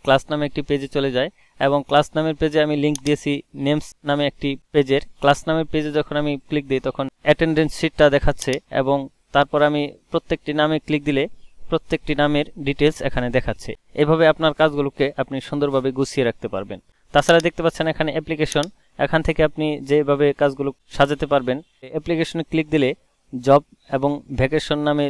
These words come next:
দুইটি group থাকবে, এখানে click দিলে english বা বাংলা নামে application আপনি open করতে পারবেন। এভাবে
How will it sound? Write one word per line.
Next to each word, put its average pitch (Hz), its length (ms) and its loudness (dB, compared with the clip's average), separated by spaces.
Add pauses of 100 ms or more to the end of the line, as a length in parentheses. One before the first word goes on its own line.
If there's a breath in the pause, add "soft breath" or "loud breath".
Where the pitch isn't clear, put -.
(120)
দুইটি 147 220 -2 (280)
group 135 160 -2 (100)
থাকবে, 127 260 -4 (380)
এখানে 151 360 0
click 151 240 -2
দিলে 139 140 4 (340)
english 143 320 0
বা 139 160 2
বাংলা 143 280 0
নামে 139 160 -2 (320)
application 143 500 -4 (160)
আপনি 131 200 -8 (520)
open 135 320 -2
করতে 117 240 -8
পারবেন। 92 240 -10 (200)
এভাবে 160 220 2